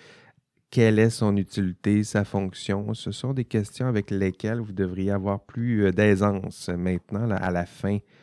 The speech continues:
euh, du cours. Qu'est-ce que le système professionnel ?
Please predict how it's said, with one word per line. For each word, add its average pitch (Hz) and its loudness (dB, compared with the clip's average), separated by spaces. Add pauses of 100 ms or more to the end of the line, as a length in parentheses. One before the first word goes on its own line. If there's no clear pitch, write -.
(240)
euh, 82 0
du 87 -8
cours. - -6 (1500)
Qu'est-ce 165 6
que 147 4
le 135 6
système 156 4
professionnel ? 127 4